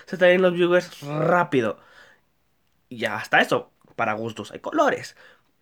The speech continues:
Pero sí es muy,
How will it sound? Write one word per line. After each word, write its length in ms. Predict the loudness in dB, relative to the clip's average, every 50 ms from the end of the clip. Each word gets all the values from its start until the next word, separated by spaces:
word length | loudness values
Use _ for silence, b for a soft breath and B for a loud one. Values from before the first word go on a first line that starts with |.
| _ _
Pero 800 | 0 2 4 6 6 4 4 4 4 4 4 4 4 2 -2 -6 _ _ _ _ _ _ _ _ _
sí 300 | -10 -4 0 2 2 2
es 180 | 2 0 -2
muy, 720 | -2 0 0 2 2 0 0 -2 -4 -4 -4 -4 -6 -8